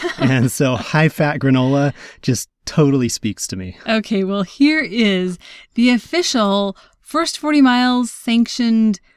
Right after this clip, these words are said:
Speaker 1: recipe for granola. Here we go. Two cups of oats, and it doesn't matter if they're quick oats or old-fashioned. Two cups of sweetened flake coconut,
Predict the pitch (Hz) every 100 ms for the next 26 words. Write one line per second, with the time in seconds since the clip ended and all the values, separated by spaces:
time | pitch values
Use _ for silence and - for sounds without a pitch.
0 | _ _ 175 202 196 - 185 185 185 180
1 | 175 180 _ _ 202 196 185 180 175 -
2 | 185 180 165 170 - 202 - _ _ _
3 | 240 233 226 165 76 - _ _ _ _
4 | - 302 349 - 226 233 - - _ 240
5 | 214 - 208 220 - - - _ _ _
6 | _ _ 185 185 185 175 190 208 233 214
7 | 214 214 190 - - - 285 - 247 254
8 | 262 262 185 - 214 226 202 190 185 196
9 | 190 226 - _ _ _ _ - _ _
10 | _ - 302 - 269 269 - 190 202 -
11 | - 247 247 294 302 - - 233 240 -
12 | - - 330 339 196 226 254 -